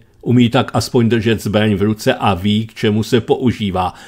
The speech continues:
na rozdíl od počítačových her v realitě. Protože ho ve škole či na učňáku něco naučili, byl schopen tvořit hodnoty.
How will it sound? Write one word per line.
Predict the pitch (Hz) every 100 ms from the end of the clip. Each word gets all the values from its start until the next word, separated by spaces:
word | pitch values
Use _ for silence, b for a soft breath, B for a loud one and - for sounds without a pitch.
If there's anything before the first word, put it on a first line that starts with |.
| B -
na | 104
rozdíl | 107 104 95 101 123
od | 131 -
počítačových | - 107 - 110 104 101 113 90 98 85
her | 73 107 104 107
v | 208
realitě. | 101 117 98 73 - - _ _ _ _ b b b b
Protože | 131 127 143 151
ho | 151 151
ve | 151
škole | - - 120 101 92
či | - 120
na | -
učňáku | 143 - 131 120 113 123
něco | 131 131 123
naučili, | 113 123 110 - 127 131
byl | 120 120
schopen | 117 - 117 - 123 123
tvořit | 107 104 120
hodnoty. | 95 104 95 85 -